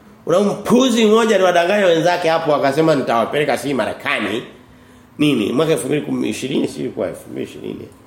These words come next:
"Nitawapeleka Marekani." Wanasema hakuna hata mtu aliyepelekwa, yani achana Marekani, hata kupelekwa tu mbuga za wanyama hapo.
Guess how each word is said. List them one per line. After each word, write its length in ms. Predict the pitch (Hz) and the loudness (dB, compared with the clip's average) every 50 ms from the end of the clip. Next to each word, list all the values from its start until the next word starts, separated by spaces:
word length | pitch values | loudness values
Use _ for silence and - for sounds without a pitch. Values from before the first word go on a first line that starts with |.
| - - - - - - _ - - - - | -20 -20 -20 -20 -20 -20 _ -20 -20 -20 -10
"Nitawapeleka 440 | - 147 160 160 151 170 180 170 151 | -4 -2 0 2 2 2 2 2 2
Marekani." 440 | 127 120 113 104 127 127 120 107 90 80 - - - - - - - - - - - _ _ _ _ - 220 | 2 0 0 0 0 0 0 0 -2 -4 -6 -12 -20 -20 -20 -20 -20 -20 -20 -20 -20 _ _ _ _ -10 -6
Wanasema 560 | 170 120 120 120 120 117 110 135 143 - 131 | -2 0 0 2 0 0 -2 -2 -2 -2 -4
hakuna 420 | - 110 107 - - 147 143 131 - - | -4 -6 -10 -10 -6 -4 -4 -4 -4 -4
hata 240 | 135 139 135 - 120 | -6 -8 -6 -4 -4
mtu 360 | 123 131 - - 113 - - - | -4 -4 -4 -6 -8 -8 -8 -8
aliyepelekwa, 640 | 104 104 110 117 113 - - 98 101 107 104 110 - | -6 -4 -2 -2 -4 -4 -4 -6 -6 -6 -4 -6 -4
yani 220 | 120 135 143 139 127 | -4 -2 0 0 0
achana 300 | 117 110 127 139 135 113 | 0 0 0 -2 0 -2
Marekani, 380 | 98 95 90 98 107 104 110 | -2 -4 -4 -4 -6 -4 -4
hata 180 | 123 123 107 - | -4 -4 -4 -6
kupelekwa 380 | - - - 107 113 107 107 | -8 -8 -8 -6 -6 -6 -6
tu 140 | 90 - 101 | -8 -8 -8
mbuga 220 | 95 101 98 92 92 | -8 -8 -8 -8 -8
za 120 | 90 82 | -10 -10
wanyama 340 | 80 87 92 92 82 78 71 | -10 -10 -10 -10 -10 -12 -14
hapo. 120 | - - | -16 -20